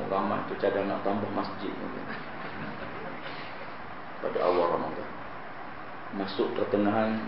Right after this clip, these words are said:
cadangan tu ditangguh sekejap. Masuk ujung, confirm batal. Ada orang tanya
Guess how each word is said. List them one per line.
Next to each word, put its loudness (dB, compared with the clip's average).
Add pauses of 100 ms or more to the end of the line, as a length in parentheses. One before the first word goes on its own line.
(880)
cadangan 4
tu 0
ditangguh 2
sekejap. -2 (2250)
Masuk 2
ujung, 8 (560)
confirm 8
batal. 4 (2500)
Ada 6
orang 12
tanya 10